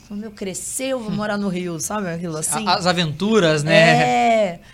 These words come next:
Speaker 1: Achava o Rio incrível. Já tinha ido pra lá algumas vezes, a passeio, né?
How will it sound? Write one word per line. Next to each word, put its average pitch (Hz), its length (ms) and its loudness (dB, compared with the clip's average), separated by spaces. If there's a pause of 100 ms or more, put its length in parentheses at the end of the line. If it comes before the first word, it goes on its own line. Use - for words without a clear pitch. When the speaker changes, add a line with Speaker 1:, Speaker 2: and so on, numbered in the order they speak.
(120)
Speaker 1:
Achava 208 320 -8
o 208 40 -14
Rio 220 380 -10
incrível. 208 640 -6
Já 175 120 -8
tinha 185 200 -4
ido 175 260 -6
pra 175 160 -2
lá 160 140 0
algumas 180 420 -6
vezes, 170 420 -6
a 147 160 -8 (300)
passeio, 165 680 -6
né? 165 240 -10